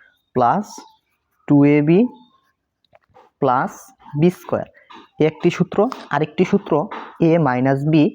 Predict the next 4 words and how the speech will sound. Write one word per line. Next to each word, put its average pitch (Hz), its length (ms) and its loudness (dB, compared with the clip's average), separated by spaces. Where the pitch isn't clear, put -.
whole 139 240 0
square 92 320 -2
সমান 123 320 -2
এ 151 40 4